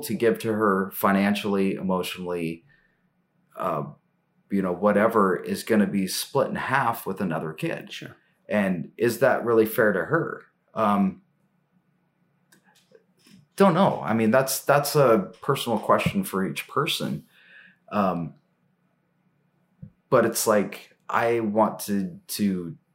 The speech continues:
Speaker 1: dedicate as much as I could to raising this one child correctly. Um,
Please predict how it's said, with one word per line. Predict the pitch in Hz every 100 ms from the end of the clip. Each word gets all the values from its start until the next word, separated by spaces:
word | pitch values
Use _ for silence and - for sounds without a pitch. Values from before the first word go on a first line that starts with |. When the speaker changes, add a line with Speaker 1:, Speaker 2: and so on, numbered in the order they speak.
| _ _ _ _ -
Speaker 1:
dedicate | 101 95 - 92
as | 87
much | 95 82 85
as | 78
I | 76
could | - 78 76 -
to | - 90 85 76 - _ _ _ _ _ _ _ _ -
raising | 92 95 90 82
this | 80 -
one | 87 78
child | - 82 80 80 80 - _ _ _ _ _ _ _ - -
correctly. | 98 95 - 104 - - - _
Um, | 90 71 73 71